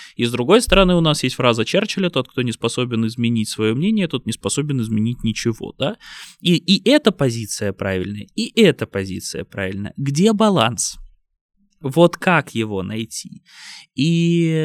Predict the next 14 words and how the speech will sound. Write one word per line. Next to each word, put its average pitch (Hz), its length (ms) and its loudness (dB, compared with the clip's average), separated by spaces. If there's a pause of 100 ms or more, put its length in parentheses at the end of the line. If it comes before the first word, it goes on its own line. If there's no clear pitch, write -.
(140)
м, 135 240 -6 (100)
фишка 196 240 -2
жизни 180 260 0
наклю-, 151 280 -2
заключается 151 760 -4 (260)
пока 123 320 2
что - 460 -8
с - 100 -10
высоты 117 380 -2
моих, 101 300 -2
прости - 280 -8
господи, 101 380 -8
двадцати 104 440 -8
семи 104 540 -2